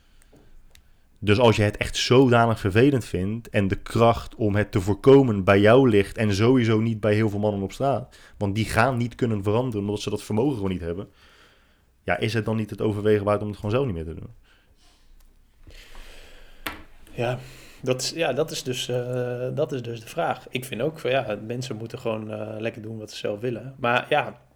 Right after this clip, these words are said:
Speaker 1: Dat is een beetje met,
Speaker 2: Ehm.
Speaker 1: met wat jij net zei over B N'ers. Je vraagt er niet om. Klopt, je vraagt niet om, maar je weet waar het tot kan leiden. Dat het goed, dat het verschrikkelijk is, dat staat niet eens ter discussie, hè. Het zijn fucking
Speaker 2: Nee,
Speaker 1: zwijnen.
Speaker 2: precies, nee.
Speaker 1: Het zijn echt zwijnen.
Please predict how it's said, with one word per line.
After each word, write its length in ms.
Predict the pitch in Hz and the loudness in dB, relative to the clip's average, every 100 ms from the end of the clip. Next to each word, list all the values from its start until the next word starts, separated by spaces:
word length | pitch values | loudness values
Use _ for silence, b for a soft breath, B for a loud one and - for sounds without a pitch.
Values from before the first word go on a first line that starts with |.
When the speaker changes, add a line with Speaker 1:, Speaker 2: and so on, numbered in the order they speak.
| _ - - | _ -14 -2
Speaker 1:
Dat 120 | 160 | 0
is 60 | 120 | 4
een 60 | |
beetje 200 | 107 107 | 4 4
met, 160 | 113 113 | 4 0
Speaker 2:
Ehm. 120 | 117 | 2
Speaker 1:
met 200 | 113 107 - | 0 -2 -6
wat 260 | 110 113 | -2 -2
jij 100 | 113 | 0
net 140 | 107 - | -2 2
zei 160 | 120 | 4
over 160 | 107 98 | 4 4
B 40 | 101 | 2
N'ers. 320 | 123 95 92 | 2 0 -2
Je 100 | 90 | 0
vraagt 360 | 98 131 - | 2 2 0
er 60 | 92 | -6
niet 120 | 82 | -6
om. 240 | 85 104 117 | -6 -8 -6
Klopt, 300 | - 135 - 107 | 2 2 2 -4
je 180 | 90 85 | -4 -2
vraagt 400 | 92 120 147 - | 2 4 4 0
niet 140 | 92 | -2
om, 80 | 92 | 0
maar 100 | 95 | 2
je 220 | 95 92 | 0 0
weet 500 | 90 123 160 120 - | 4 6 6 2 -2
waar 260 | 101 117 107 | 2 4 2
het 200 | 101 - | -2 -6
tot 180 | 110 - | -8 -4
kan 200 | 95 95 | -4 0
leiden. 340 | 131 135 - | 2 2 0
Dat 120 | 101 | -2
het 140 | 104 - | -2 -2
goed, 220 | 180 175 B B | -6 -6 B B
dat 120 | 107 | -4
het 80 | 107 | -2
verschrikkelijk 540 | 120 - 165 180 131 117 | -2 2 2 2 -2 -2
is, 220 | 113 - b b | -4 -8 b b
dat 200 | - 117 | 0 0
staat 200 | - 123 | 2 -2
niet 140 | 123 117 | 0 -4
eens 140 | 117 | -2
ter 140 | - 95 | 0 -2
discussie, 480 | 90 - - 87 85 | -2 -4 -6 -4 -2
hè. 40 | |
Het 120 | 101 | -2
zijn 240 | 104 98 95 b b | -2 -4 -6 b b
fucking 340 | 107 104 107 | -6 -4 -4
Speaker 2:
Nee, 80 | 90 | -2
Speaker 1:
zwijnen. 380 | 98 117 123 143 | 0 4 4 2
Speaker 2:
precies, 180 | 82 87 | -2 -4
nee. 100 | 117 | -4
Speaker 1:
Het 100 | - | -4
zijn 120 | - | -6
echt 140 | - | -8
zwijnen. 520 | - 98 113 82 82 | -2 0 2 -2 -8